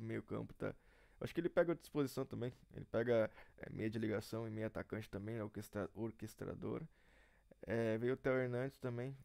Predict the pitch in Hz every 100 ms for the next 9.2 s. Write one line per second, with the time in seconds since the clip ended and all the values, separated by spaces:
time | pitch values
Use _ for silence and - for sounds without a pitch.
0 | - 92 104 101 101 98 87 98 107 117
1 | 107 117 127 107 123 135 147 165 135 143
2 | - 120 120 120 117 113 113 110 113 110
3 | 120 123 117 - 113 131 - - - -
4 | - - - _ - 117 127 170 185 175
5 | 139 - - - 113 117 135 131 110 107
6 | 107 110 117 117 110 - 101 113 117 107
7 | 92 101 - - _ - - 135 - -
8 | 151 156 147 135 - - - - 127 -
9 | 123 127